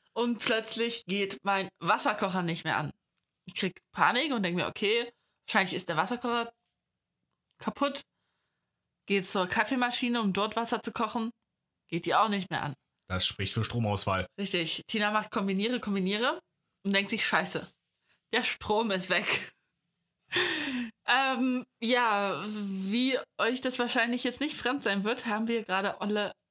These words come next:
Speaker 1: alle, <laughs> alle Online-Unterricht. Und ich, äh, hatte tatsächlich von acht bis achtzehn Uhr den ganzen Tag online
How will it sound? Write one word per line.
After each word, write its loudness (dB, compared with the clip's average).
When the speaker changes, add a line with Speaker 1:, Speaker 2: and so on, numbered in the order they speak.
Speaker 1:
alle, 4
<laughs> -4
alle 2
Online-Unterricht. -2
Und -2
ich, -2
äh, 0
hatte -2
tatsächlich -4
von -2
acht 2
bis -4
achtzehn -4
Uhr -2
den -4
ganzen -2
Tag -4
online 0